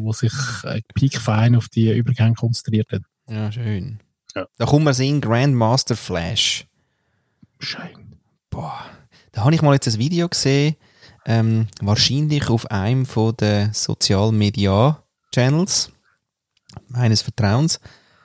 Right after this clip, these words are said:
Speaker 2: wo er ein, quasi einen Kurs gibt. <laughs> Der Grandmaster Flash gibt ein Kürzli ins Scratchen.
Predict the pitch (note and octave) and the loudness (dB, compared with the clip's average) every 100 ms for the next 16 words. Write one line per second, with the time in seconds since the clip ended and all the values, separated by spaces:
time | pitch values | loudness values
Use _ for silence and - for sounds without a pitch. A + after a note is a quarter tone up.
0 | _ _ A2 A2+ A2+ - _ _ - G2+ | _ _ 2 4 4 0 _ _ -4 -2
1 | F#2 _ _ _ - A2+ G#2 - F#2 F#2+ | -2 _ _ _ -6 0 0 0 -4 -2
2 | - A#2+ - - A#2 F#2 - - - _ | 0 0 0 -2 -2 -8 -10 -16 -16 _
3 | _ _ - - - - - _ - - | _ _ -16 -16 -18 -20 -20 _ -20 -20
4 | _ _ _ _ _ - - C#3+ E3 D3 | _ _ _ _ _ -14 -2 0 2 2
5 | C3+ C#3+ D#3+ C3+ B2 C#3 D3+ C3+ B2+ B2+ | 2 0 0 -6 -2 0 0 -4 -6 -6
6 | - D3 G3 E3+ C3 B2+ - A2+ A2 - | -2 -2 0 -4 -6 -6 -6 -2 -2 -4
7 | G2+ | -8